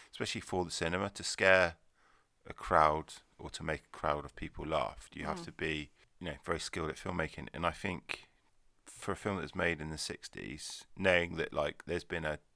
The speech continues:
Speaker 1: fucking ton of old horror films that have just become really hammy over the years.
Speaker 2: Yeah.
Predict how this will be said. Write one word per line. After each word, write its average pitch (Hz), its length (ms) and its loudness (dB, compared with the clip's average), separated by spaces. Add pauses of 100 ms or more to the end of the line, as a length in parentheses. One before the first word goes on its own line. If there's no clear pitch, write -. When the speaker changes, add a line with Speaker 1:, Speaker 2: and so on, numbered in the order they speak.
(120)
Speaker 1:
fucking - 360 -8
ton 104 280 2
of 85 200 0
old 82 240 2
horror 71 180 0
films 73 400 -8
that - 120 -6
have 69 100 -10
just - 240 -10
become 80 340 -2
really 80 220 0
hammy 82 360 2
over - 200 -6
the - 120 -12
years. - 300 -12 (220)
Speaker 2:
Yeah. 175 280 -6